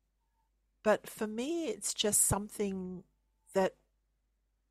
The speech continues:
needs to happen. I, I watch my plants regenerate and die. I watch leaves and flowers and people. It's just transformed.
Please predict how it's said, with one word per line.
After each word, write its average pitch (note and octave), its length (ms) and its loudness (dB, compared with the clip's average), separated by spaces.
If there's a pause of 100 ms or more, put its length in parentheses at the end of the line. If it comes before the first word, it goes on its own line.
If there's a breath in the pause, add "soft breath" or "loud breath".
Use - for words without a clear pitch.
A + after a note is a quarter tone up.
(420)
needs G3+ 380 0
to F#3+ 80 0
happen. D#3 520 -2
I, B2+ 320 -2
I G3 120 0
watch G3+ 480 -2
my F#3+ 360 -4 (120)
plants - 960 -2 (480)
regenerate F#3+ 840 0
and E3 200 -4
die. F3+ 480 -2
I E3+ 140 -2
watch - 540 0 (1300 soft breath)
leaves G3 720 2
and E3+ 300 -4
flowers F#3+ 920 0
and F3 420 -6
people. F3 960 -6 (600)
It's - 120 -8
just - 260 -4
transformed. A3+ 1200 -4